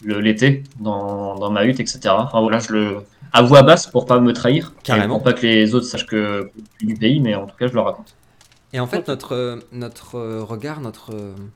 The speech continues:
Speaker 2: notre omniscience de spectateur va traverser un, le vitrail de, de la vitre de la taverne pour vous laisser, euh, quelques secondes. Et nous observons un, un corbeau étrange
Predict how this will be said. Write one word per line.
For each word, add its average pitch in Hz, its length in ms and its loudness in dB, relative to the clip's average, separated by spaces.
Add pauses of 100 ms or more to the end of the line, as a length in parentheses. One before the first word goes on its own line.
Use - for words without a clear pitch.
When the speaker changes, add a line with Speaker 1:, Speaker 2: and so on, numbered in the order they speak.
(280)
Speaker 2:
notre 107 260 -10
omniscience 147 640 -8
de 110 80 -12
spectateur 113 640 -14 (1000)
va 117 80 -6
traverser 156 640 -8
un, 110 340 -8 (800)
le 113 140 -10
vitrail 113 360 -10
de, 104 440 -12
de 107 80 -12
la 98 180 -10 (380)
vitre 110 320 -20
de 101 100 -16
la 92 160 -12
taverne 101 320 -14 (220)
pour 113 100 -16
vous 104 140 -18
laisser, 113 460 -14
euh, 104 60 -14 (140)
quelques 117 260 -14
secondes. 135 340 -14 (800)
Et 113 40 -10
nous 123 180 -6
observons 147 640 -10
un, 110 260 -10 (840)
un 120 120 -10
corbeau 143 340 -8
étrange 135 540 -12